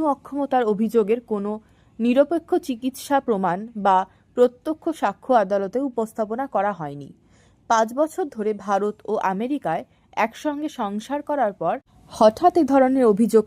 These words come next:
তোলা বিশ্বাসযোগ্য নয়। স্ত্রীর অভিযোগে অসঙ্গতি থাকার পাশাপাশি তিনি পরিবার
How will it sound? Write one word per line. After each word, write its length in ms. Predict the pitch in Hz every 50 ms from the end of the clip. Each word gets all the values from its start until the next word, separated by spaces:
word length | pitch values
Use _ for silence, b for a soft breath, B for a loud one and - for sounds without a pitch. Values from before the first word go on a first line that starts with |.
| _
তোলা 200 | 196 165 180 226 311 - - 262 220
বিশ্বাসযোগ্য 720 | 240 226 - - - 262 247 233 214 - - 185 165 170 175
নয়। 260 | 165 156 139 - - 190 b b b b b b b b -
স্ত্রীর 320 | - - - 285 294 320 349
অভিযোগে 440 | 403 392 311 339 320 330 302 262 285
অসঙ্গতি 580 | 247 214 214 - - 262 247 240 247 240 233 247
থাকার 360 | 220 233 196 175 - 196 196
পাশাপাশি 600 | - - 165 170 - 214 202 202 180 160 - 202 247 320 b b b b b b b _
তিনি 160 | 262 240 233 240
পরিবার 540 | 240 _ 262 262 262 269 247 285 277 285